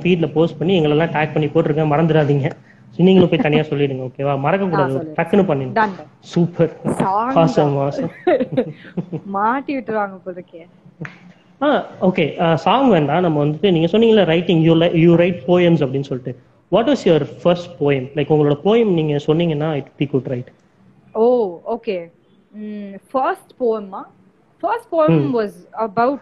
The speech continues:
Speaker 2: my mum. First
Speaker 1: Okay.
Speaker 2: poem was about my mum. So,
Speaker 1: Okay.
Speaker 2: I missed her so much and I wrote that poem. But இப்போ
Speaker 1: ம்ஹும்.
Speaker 2: உடனே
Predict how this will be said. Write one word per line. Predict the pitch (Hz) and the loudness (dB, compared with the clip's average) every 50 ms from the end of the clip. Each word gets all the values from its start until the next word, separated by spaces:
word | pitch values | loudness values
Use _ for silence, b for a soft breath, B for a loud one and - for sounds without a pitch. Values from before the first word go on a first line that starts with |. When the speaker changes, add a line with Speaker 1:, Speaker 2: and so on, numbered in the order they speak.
| - | -10
Speaker 2:
my | - 220 208 202 190 185 | -10 -10 -10 -10 -8 -8
mum. | 190 190 190 190 - _ _ _ _ _ _ _ _ _ _ _ _ _ | -10 -10 -10 -12 -18 _ _ _ _ _ _ _ _ _ _ _ _ _
First | 220 226 247 254 - | -4 -4 -4 0 0
Speaker 1:
Okay. | 165 160 226 - - 220 | 0 0 2 0 0 -2
Speaker 2:
poem | 214 | -2
was | - 180 175 175 170 | -6 -8 -8 -10 -8
about | 175 175 196 - - | -8 -8 -8 -10 -12
my | 185 180 175 170 | -16 -16 -14 -14
mum. | 170 185 247 - _ _ _ b b b b b | -12 -12 -14 -16 _ _ _ b b b b b
So, | _ - - 214 208 196 196 | _ -6 -2 0 2 2 2
Speaker 1:
Okay. | 190 185 185 180 180 175 170 170 170 170 170 165 165 170 180 | 0 0 0 0 0 0 -2 -2 -2 -4 -4 -6 -6 -4 -4
Speaker 2:
I | 196 214 226 226 | -2 -2 0 -2
missed | 226 - - - | -2 -4 -4 -2
her | 277 320 | 0 0
so | 311 - - 254 226 | 0 0 -4 -6 -6
much | 220 233 269 269 - - 254 | -4 -6 -8 -8 -6 -8 -8
and | 214 202 190 185 185 185 | -6 -6 -10 -8 -6 -6
I | 180 180 | -4 -4
wrote | 170 175 180 180 175 - | -4 -4 -6 -6 -6 -10
that | 175 - _ _ | -14 -16 _ _
poem. | 156 156 160 208 226 - _ _ b b b b _ - | -20 -20 -20 -20 -20 -20 _ _ b b b b _ -4
But | 185 220 220 - | -2 -2 0 0
இப்போ | 170 156 127 143 | -2 -2 0 0
Speaker 1:
ம்ஹும். | 262 247 226 | 0 2 2
Speaker 2:
உடனே | 220 220 262 277 277 311 349 359 349 311 277 247 220 190 185 | 2 2 0 0 0 -2 -4 -4 -4 -4 -4 -4 -4 -6 -8